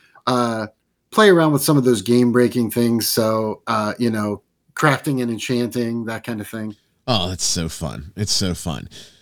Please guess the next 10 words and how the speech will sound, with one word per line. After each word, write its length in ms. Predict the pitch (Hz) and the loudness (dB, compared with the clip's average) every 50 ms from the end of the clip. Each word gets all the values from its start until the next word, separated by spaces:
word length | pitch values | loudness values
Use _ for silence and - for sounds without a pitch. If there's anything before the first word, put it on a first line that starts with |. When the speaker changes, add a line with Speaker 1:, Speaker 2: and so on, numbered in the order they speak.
| _ _ _ _ | _ _ _ _
Speaker 2:
Uh, 480 | 101 107 104 101 92 85 80 73 82 92 101 107 120 | -2 -2 0 0 -2 -2 -2 -4 -4 -4 -4 -4 -4
I 240 | 127 117 117 127 135 | -4 -2 -2 0 2
always 280 | 135 139 139 135 127 | 2 4 4 4 4
say, 280 | - - 127 113 98 90 85 - | 4 4 4 4 2 0 -2 -4
if, 240 | 104 107 - - - _ | -4 -4 -4 -4 -4 _
if 260 | 117 113 92 - - | -2 -2 -2 -4 -4
anybody 640 | 95 120 131 147 151 139 143 147 147 151 151 156 123 | 0 2 4 4 4 4 4 2 2 2 0 0 0
is 180 | 127 120 113 | 0 0 0
looking 540 | 117 123 123 123 - - 127 117 120 127 123 | 0 0 -2 -2 0 0 0 2 2 2 0
for 800 | 117 - - 110 110 107 107 104 104 104 101 104 104 107 104 | 0 -2 -2 0 2 2 2 2 2 0 0 -2 -2 -4 -6